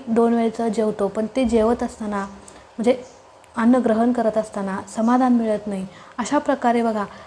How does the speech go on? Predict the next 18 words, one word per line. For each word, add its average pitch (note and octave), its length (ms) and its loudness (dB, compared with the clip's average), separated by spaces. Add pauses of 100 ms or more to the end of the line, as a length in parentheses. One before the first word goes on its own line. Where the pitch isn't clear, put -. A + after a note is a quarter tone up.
आपण B3 220 0
कष्ट C4 320 -2
कशासाठी B3 500 -2
करतो? G3+ 500 -4 (300)
आपलं A3 380 0
संसार A3 360 -2
सुखी A#3 300 -6
होण्यासाठी, G3 680 -6 (420)
आपली A3 180 0
मुलं A3 340 4
बाळं B3 180 4
सुखी A#3+ 300 -6
होण्यासाठी, G3 600 -8
त्यांची G#3 260 -4
प्रगती A3 360 0
होण्यासाठी, G3 540 -6 (460)
दोन A3+ 140 4
वेळचं A#3 320 2